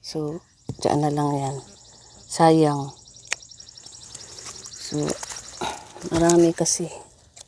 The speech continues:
So, hindi ko na ma-, ano, lahat. Kasi bukas, magdala pa ako sa...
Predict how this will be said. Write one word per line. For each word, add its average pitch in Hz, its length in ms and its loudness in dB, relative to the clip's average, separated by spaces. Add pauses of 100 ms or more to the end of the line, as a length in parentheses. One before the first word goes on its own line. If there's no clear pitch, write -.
(960)
So, - 240 -8
hindi 175 320 8 (720)
ko 175 80 2
na 175 160 6
ma-, 165 640 4 (2250)
ano, 156 160 2
lahat. 151 400 0 (3000)
Kasi 160 240 2
bukas, 156 640 0
magdala 151 320 4
pa 143 240 -4
ako - 80 -6
sa... 147 220 -2